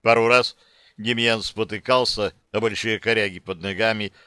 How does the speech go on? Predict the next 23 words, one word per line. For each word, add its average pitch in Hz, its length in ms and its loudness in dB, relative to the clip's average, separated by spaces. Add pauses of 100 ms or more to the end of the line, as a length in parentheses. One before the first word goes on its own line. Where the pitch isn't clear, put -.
(200)
и - 60 -10
благодарил 123 540 0
судьбу, 107 420 -6
что - 160 -2
они 110 180 0
шли 107 280 -6
налегке. 104 680 -4 (520)
В - 40 -20
противном 117 500 -2
случае 113 520 -4 (300)
он 165 200 -4
неминуемо 135 640 0
потерял 113 420 0
бы 113 120 -2
равновесие 165 680 -2
и 147 40 0
упал 110 500 2 (220)
в 104 140 -6
мокрую 101 600 -6
жижу. 60 540 -12 (1300)
Мощные 127 440 2
электрические 123 680 -2
фонари 123 520 -2